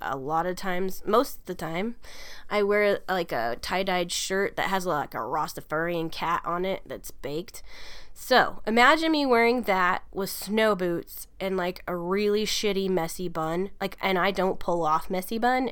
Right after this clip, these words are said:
I ended up looking just homeless when I do that. So imagine that, walking out my front door with a silver platter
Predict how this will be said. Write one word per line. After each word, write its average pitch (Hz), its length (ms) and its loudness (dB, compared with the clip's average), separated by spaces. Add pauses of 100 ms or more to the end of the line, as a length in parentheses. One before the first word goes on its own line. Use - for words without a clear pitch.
I 185 140 -2
ended 190 300 -2
up - 160 -4 (240)
looking 170 400 -4
just 160 280 -6 (280)
homeless 196 540 -2
when 277 100 0
I 302 60 2
do 330 180 0
that. 359 240 2 (440)
So - 340 6 (120)
imagine 320 400 4
that, 247 280 4
walking - 320 4
out 240 120 6
my 226 100 4
front 220 260 0
door 185 220 0
with 190 100 -6
a 190 60 -6
silver 254 380 0
platter 196 680 2